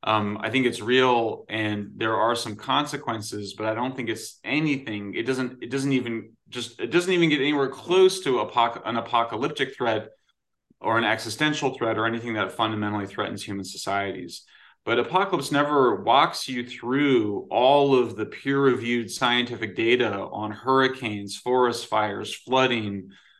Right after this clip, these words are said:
And basically, it's a picture where human development in every situation outweighs the impact of slightly warmer temperatures.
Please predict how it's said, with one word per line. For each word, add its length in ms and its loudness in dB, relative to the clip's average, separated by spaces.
And 200 4
basically, 460 4
it's 140 0
a 40 -2
picture 320 -4
where 120 -2
human 320 2
development 720 2
in 140 -4
every 300 2
situation 840 0
outweighs 800 0
the 140 -6
impact 380 -4
of 100 -8
slightly 340 -4
warmer 320 -4
temperatures. 840 -10